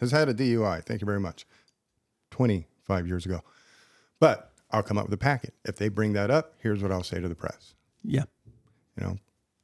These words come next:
Speaker 1: here's how I'm gonna respond. It is possible they could say that.
Speaker 2: Sure.
Speaker 1: So I have a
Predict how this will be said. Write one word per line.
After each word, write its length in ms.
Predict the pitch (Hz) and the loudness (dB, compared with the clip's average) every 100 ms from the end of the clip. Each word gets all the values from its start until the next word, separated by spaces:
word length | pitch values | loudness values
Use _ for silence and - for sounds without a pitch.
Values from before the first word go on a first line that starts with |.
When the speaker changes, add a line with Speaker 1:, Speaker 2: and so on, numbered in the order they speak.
| _ | _
Speaker 1:
here's 220 | 117 110 | 0 2
how 80 | 113 | 0
I'm 100 | 107 | 0
gonna 180 | 104 95 | 0 -2
respond. 520 | 95 - - 127 - | -4 -6 -2 -2 0
It 100 | 131 | 2
is 180 | 143 139 | 2 0
possible 720 | - 139 143 - 110 92 - _ | 0 0 2 0 -2 -4 -8 _
they 100 | 104 | -6
could 180 | 101 107 | -4 -6
say 200 | - 113 | -2 -2
that. 220 | 92 78 - - | -2 -8 -16 -6
Speaker 2:
Sure. 240 | - - _ _ _ | -4 -4 _ _ _
Speaker 1:
So 80 | 98 | -4
I 100 | 90 | -4
have 200 | 85 92 | -4 -6
a 80 | 92 | -8